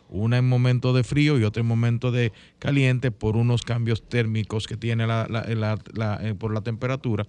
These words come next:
se puede aumentar a través de algunos mejora-, eh, mejoradores de viscosidad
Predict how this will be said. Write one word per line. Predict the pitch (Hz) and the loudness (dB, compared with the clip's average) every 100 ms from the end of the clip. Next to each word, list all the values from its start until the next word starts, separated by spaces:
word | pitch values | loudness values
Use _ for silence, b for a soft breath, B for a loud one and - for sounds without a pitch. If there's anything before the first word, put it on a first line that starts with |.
| B B B - | B B B -18
se | - 104 | -4 0
puede | 113 123 - | 2 2 2
aumentar | 113 101 98 92 - 123 104 B B - | 0 0 -2 -2 -2 0 -2 B B -16
a | 87 | -10
través | 98 101 113 113 | -4 0 0 -2
de | 107 | -2
algunos | 104 110 117 120 120 | -2 0 0 0 2
mejora-, | 113 120 117 | 2 2 -2
eh, | 117 117 113 | -4 -4 -2
mejoradores | 113 110 117 117 120 123 | 0 0 2 0 0 0
de | 117 | 0
viscosidad | 113 110 127 120 139 117 | -2 -2 -4 -2 0 0